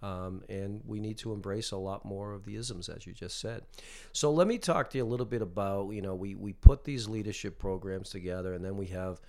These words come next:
you know, we always have assemblies on different issues or whatever. My biggest cop-out sometimes is, okay, so what do you do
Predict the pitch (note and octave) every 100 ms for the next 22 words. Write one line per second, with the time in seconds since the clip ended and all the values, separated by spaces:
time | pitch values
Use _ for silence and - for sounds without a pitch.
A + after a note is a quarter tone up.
0 | - - - - F#2+ F2+ F#2 F#2 F2+ F2+
1 | F#2 D#2 - - E2 F2 E2+ E2+ E2 E2
2 | D#2+ D#2+ F2+ E2+ D#2+ - F2+ - - F2+
3 | G#2 C3+ B2+ A#2 F#2+ - F2+ E2+ F2 F2
4 | - E2+ - F2+ E2+ - F#2 F#2 F#2 -
5 | F#2+ A#2 F3 C#3+ G2 G#2+ G2+ G2+